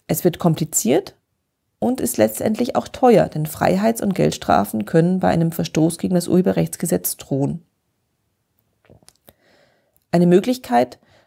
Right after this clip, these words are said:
um mit Lehrmaterialien rechtssicher umgehen zu können, stellen sogenannte Open Educational Resources, kurz O E R, oder zu Deutsch offene Bildungsressourcen oder auch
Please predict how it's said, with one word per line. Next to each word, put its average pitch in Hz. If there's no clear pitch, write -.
um 170
mit 170
Lehrmaterialien 190
rechtssicher -
umgehen 220
zu 220
können, 196
stellen 185
sogenannte 180
Open 185
Educational 180
Resources, 175
kurz -
O 180
E 156
R, 180
oder 208
zu 185
Deutsch 170
offene 208
Bildungsressourcen 208
oder -
auch -